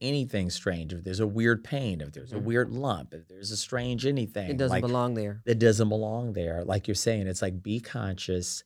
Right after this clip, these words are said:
Speaker 2: Mm-hmm.
Speaker 1: pay attention to your body, pay attention to your health, don't be afraid.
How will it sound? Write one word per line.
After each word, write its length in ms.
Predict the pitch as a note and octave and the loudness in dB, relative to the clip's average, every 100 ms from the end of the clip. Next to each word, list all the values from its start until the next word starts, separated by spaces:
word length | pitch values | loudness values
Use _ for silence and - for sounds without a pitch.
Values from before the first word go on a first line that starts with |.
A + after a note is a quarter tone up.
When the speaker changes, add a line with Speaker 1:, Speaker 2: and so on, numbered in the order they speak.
| _ | _
Speaker 2:
Mm-hmm. 220 | C3+ C3 B2+ | -8 -4 2
Speaker 1:
pay 120 | G#2 | 4
attention 480 | G#2 A#2+ A2 - A2+ | 4 2 0 0 0
to 80 | A#2 | 2
your 140 | A#2 | 2
body, 420 | G2+ F2+ E2+ F2 | 2 -2 -2 -2
pay 160 | F2 G2 | 0 -2
attention 400 | F#2 G#2 F#2 G#2 | 0 -2 -2 -2
to 40 | |
your 120 | G#2 | 0
health, 260 | G2 F#2 E2+ | 0 0 0
don't 220 | G2 G2 | 0 0
be 100 | G#2 | 0
afraid. 220 | G#2+ A2+ | 4 4